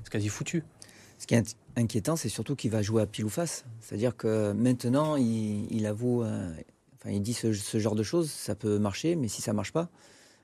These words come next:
Speaker 2: après, quel, euh, quel ressort il va avoir et sur quel joueur il va pouvoir, euh, justement compter. Parce que, euh, c'est bien de, de dire qu'on repart à zéro, il n'y a plus de statut, mais dans un vestiaire, on le sait.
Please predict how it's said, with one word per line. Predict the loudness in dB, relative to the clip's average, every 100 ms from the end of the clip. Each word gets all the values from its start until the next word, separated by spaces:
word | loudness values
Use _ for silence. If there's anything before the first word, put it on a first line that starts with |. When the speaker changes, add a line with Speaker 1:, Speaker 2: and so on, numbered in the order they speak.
| _ -10
Speaker 2:
après, | -8 2 2 2
quel, | 2 2
euh, | 4 2 0 -4
quel | 2 2
ressort | 2 0 0
il | 2
va | 2
avoir | 2 2 0 -2
et |
sur | -4 -6 0
quel | 0
joueur | 2 2 2
il |
va | 0
pouvoir, | 0 0 2 2
euh, | 0 0 -2 -4 -6 -10 -14 _ -20
justement | -18 -16 -4 0 0
compter. | 2 0 2 2 0 -8
Parce | -14
que, | -6
euh, | -2 -2 -2 -4 -6 -10 _ _ _
c'est | -6 2
bien | 4
de, | 4 4 4 2 -4 -14 -20 -20 -20 -20 _
de | -6
dire | 4 4
qu'on | 4 2 4 4
repart | 2 2 0
à |
zéro, | 0 2 2
il | 2
n'y |
a |
plus | 0 -2
de | -4
statut, | -4 -4 -2 0
mais | 0 0 -2 -4 -8
dans | -2 2
un | 4
vestiaire, | 4 2 0
on | 0
le | 0
sait. | 0 -2